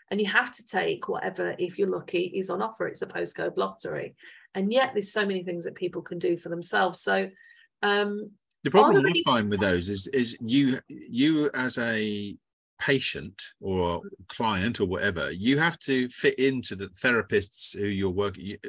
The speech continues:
Speaker 2: into,
Speaker 1: Yeah.
Speaker 2: into their model of the world. Like the N H S, you know, you can go and have some C B T. Well, what qualifies the doctor that's recommended you to go and have C B T?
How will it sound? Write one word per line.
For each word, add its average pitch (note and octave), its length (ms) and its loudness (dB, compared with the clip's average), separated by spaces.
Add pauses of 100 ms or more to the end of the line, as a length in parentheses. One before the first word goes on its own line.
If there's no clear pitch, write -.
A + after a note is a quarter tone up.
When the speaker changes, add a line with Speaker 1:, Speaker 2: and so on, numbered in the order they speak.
(120)
Speaker 2:
into, B2+ 200 2
Speaker 1:
Yeah. F#3 280 2 (120)
Speaker 2:
into C3 200 -4
their C3+ 300 4
model A#2+ 300 0
of E2 80 -2
the E2+ 60 -2
world. A#1 340 -8 (760)
Like A2+ 180 0
the A2+ 120 2
N A#2+ 100 4
H A#2 240 0
S, C3 280 4
you A2+ 80 -2
know, F#2 80 0
you F#2 180 -2
can G#2 140 -4
go G#2 160 2
and G2 80 0
have G2+ 120 -2
some G2+ 140 -6
C G#2 180 -4
B G2 160 -4
T. G#2 280 0
Well, A2 260 -2
what D3+ 320 0 (140)
qualifies C#3+ 640 0
the A#2 100 0
doctor A#2+ 420 -2
that's G2 220 -6
recommended G#2+ 640 -2
you E2+ 140 -2
to - 100 -10
go F#2+ 140 0
and F#2 100 -2
have F2+ 140 -2
C F2+ 200 -4
B E2+ 160 -4
T? F2 340 -2